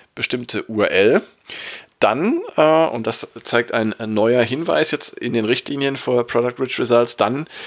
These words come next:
äh, sind eben diese strukturierten Daten für Produkte an der Stelle nicht zulässig, beziehungsweise Product Rich Results werden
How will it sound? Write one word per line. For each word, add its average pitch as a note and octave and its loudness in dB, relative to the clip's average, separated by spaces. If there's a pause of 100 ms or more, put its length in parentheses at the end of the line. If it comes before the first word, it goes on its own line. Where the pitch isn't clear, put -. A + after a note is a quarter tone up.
(180)
äh, A2+ 4
sind - -2
eben A2+ 2
diese G#2+ 0
strukturierten A#2 -4
Daten A2+ -2
für - -4
Produkte A2+ 0 (400)
an G#2+ -2
der G#2+ 4
Stelle G#2+ 2
nicht G#2+ -6
zulässig, C#3 2
beziehungsweise A2+ 0
Product G#2+ 0
Rich A2 0
Results G2+ 2
werden F#2+ 0